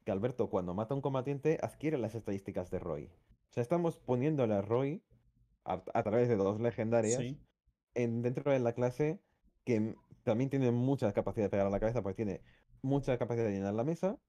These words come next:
Speaker 1: y hay varios combatientes que tienen capacidad de asalto. Esto además es daño que estamos a-,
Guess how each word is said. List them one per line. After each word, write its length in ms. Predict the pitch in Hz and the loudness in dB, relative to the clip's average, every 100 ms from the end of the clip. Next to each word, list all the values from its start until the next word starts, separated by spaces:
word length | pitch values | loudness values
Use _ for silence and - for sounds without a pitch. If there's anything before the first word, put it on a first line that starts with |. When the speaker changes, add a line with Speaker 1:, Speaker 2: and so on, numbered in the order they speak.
| _ - | _ -8
Speaker 1:
y 100 | 110 | 0
hay 100 | 123 | 2
varios 280 | 120 117 117 | 4 2 0
combatientes 460 | 120 117 123 139 | -2 -2 -4 -6
que 100 | - | -8
tienen 200 | 110 113 | -6 -4
capacidad 380 | 110 101 - 98 | -2 -4 -4 -4
de 60 | 80 | -4
asalto. 460 | - 90 71 58 - - - _ _ _ _ _ - | -2 -6 -6 -14 -16 -20 -20 _ _ _ _ _ -10
Esto 240 | - - | -8 0
además 320 | 127 123 127 127 | 2 2 0 -2
es 320 | 120 127 - - | -4 -6 -8 -10
daño 600 | 120 127 131 143 165 180 - _ _ | -2 0 0 -2 -4 -6 -18 _ _
que 140 | - 110 | -4 -2
estamos 280 | 110 131 | 0 -2
a-, 140 | 127 | 0